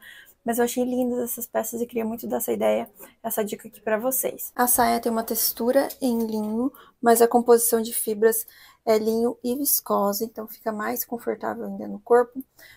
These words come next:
Zero pinicante. Ela tem esse efeito transpassado aqui na cintura, que valoriza, dá aquela afinada no corpo feminino, fica bem bacana. Tem um botão de fechamento interno e aqui a faixa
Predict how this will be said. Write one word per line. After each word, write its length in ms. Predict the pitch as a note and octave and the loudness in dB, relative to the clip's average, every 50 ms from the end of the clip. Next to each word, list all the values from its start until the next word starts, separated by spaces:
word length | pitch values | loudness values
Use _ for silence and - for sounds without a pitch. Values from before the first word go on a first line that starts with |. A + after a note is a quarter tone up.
| _ _ - | _ _ -8
Zero 320 | - A3 A3+ A#3 A#3+ C4 C#4+ | -2 2 4 4 4 4 0
pinicante. 840 | - - A#3+ A3 G#3 G#3 - - G#3+ G3+ G3+ G#3+ G#3 - - - C4+ - - - - _ _ _ _ - | -2 -4 -6 -6 -6 -10 -8 -6 -4 -4 -4 -4 -8 -12 -12 -12 -12 -14 -16 -20 -20 _ _ _ _ -6
Ela 140 | - G#3+ G#3+ | -2 -2 -2
tem 160 | G#3+ - G#3+ | -2 -2 -2
esse 160 | G#3+ G#3+ - A#3+ | -2 0 -2 -2
efeito 400 | - - - G#3 G#3 G#3 - - | -2 0 -2 -2 -2 -4 -8 -6
transpassado 760 | - G#3+ G#3+ - - - G#3+ G#3+ - - A3+ A#3 B3+ A#3+ B3 | -6 -4 -4 -4 -4 -4 -4 -2 0 0 2 2 2 4 2
aqui 160 | B3 B3 - | 2 0 -2
na 80 | A3 A3 | -10 -8
cintura, 540 | - - A#3+ G#3 - - A3 A3 A#3 A#3+ B3 - - - - - - _ | -8 -6 -8 -8 -8 -6 -2 0 0 0 -2 -4 -18 -20 -20 -20 -20 _
que 100 | - A3+ | -8 -2
valoriza, 640 | G#3 A3+ A3 A3 A3 A3+ A3+ A3+ G#3 G#3 G#3 G#3+ A3 | 0 2 2 4 4 2 2 2 0 -4 0 0 0
dá 240 | G#3 G#3 A3 A3+ A3 A3 _ _ _ _ | 2 2 -2 -2 -2 -8 _ _ _ _
aquela 360 | - - A#3 A#3 A#3+ C4 C4 | -4 -2 0 0 2 0 0
afinada 500 | B3+ B3+ - - A#3+ A3+ A3 A3 G#3+ A3 | -2 -4 -6 -6 -4 -4 -2 -2 -4 -4
no 140 | A3 G#3+ G#3+ | -6 -8 -6
corpo 260 | - - A3 A3 G#3+ | -2 -2 -2 -2 -4
feminino, 460 | - - G#3+ G#3 G#3 G3+ G#3 G#3+ G#3+ G#3 | -8 -8 -6 -6 -4 -4 -4 -6 -8 -10
fica 200 | - - - A3+ | -10 -10 -10 -8
bem 280 | G#3+ G#3+ A3 G#3+ A#3+ | -2 0 0 0 0
bacana. 520 | C#4+ C4 B3 - - G#3+ G3+ G3+ G3 A3+ B3 _ - - - - - _ | -2 -8 -8 -6 -4 -4 -2 -2 -2 -6 -8 _ -18 -20 -20 -20 -10 _
Tem 140 | - A#3+ A#3+ | 2 4 4
um 80 | A#3+ A#3 | 6 6
botão 260 | B3 B3 B3 A#3+ A#3 | 6 6 6 4 2
de 100 | A3+ A#3 | 2 -2
fechamento 560 | - - - - A3+ A3 A3 A3 G#3+ - B3 | -6 -6 -2 0 0 0 0 -2 -4 -4 -4
interno 600 | A#3+ - - - A3+ A3+ A3 G#3+ A3 A3+ B3+ D#4+ - - _ - - - - _ _ _ - | -4 -4 0 2 2 2 2 0 -2 -2 -4 -4 -6 -8 _ -20 -20 -20 -20 _ _ _ -8
e 60 | - | -6
aqui 200 | A3+ A3+ A3 - | -6 -6 -2 -2
a 80 | A3+ A3 | -4 -4
faixa 460 | - - - G#3+ A3 A3 - - C4 | -2 -2 0 0 0 0 -2 -10 -10